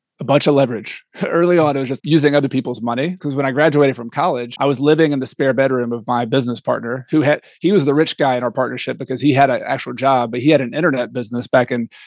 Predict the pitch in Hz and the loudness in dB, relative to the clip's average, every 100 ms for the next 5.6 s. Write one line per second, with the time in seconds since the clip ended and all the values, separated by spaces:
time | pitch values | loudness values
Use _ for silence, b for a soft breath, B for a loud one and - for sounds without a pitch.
0 | B - - 135 135 123 120 123 131 127 | B -8 0 4 4 2 -2 0 0 -2
1 | 127 131 123 117 139 135 120 135 139 127 | 0 0 0 -4 -4 -4 -4 0 2 2
2 | 123 127 117 120 - 123 117 _ _ - | 0 -4 -8 -12 -6 -6 -6 _ _ 0
3 | 147 151 - 185 143 139 127 - 135 117 | 2 2 -6 -4 -2 -2 -4 -2 -2 -2
4 | 113 - 110 107 151 208 165 131 135 123 | -6 -6 -8 -4 0 2 4 2 0 -2
5 | 117 120 139 127 110 | -2 -2 -2 -2 -2